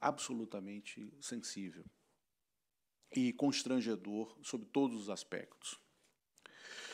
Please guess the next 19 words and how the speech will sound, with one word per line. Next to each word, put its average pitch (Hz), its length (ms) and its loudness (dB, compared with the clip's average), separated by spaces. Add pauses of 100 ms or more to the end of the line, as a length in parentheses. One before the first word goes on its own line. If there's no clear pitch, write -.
(460)
A 123 80 6
Constituição 170 560 10
Federal, 139 600 10
desde 139 340 10
a 101 380 8
emenda 117 640 6 (200)
constitucional 101 640 2
sessenta 113 400 -2
e 107 40 4
quatro, 127 600 0 (220)
introduziu 139 920 8
no 107 120 2
âmbito 123 320 4
do, 104 280 -2
do 104 100 -2
catálogo 113 480 6
de 92 60 -6
direitos 101 320 0
fundamentais 110 800 4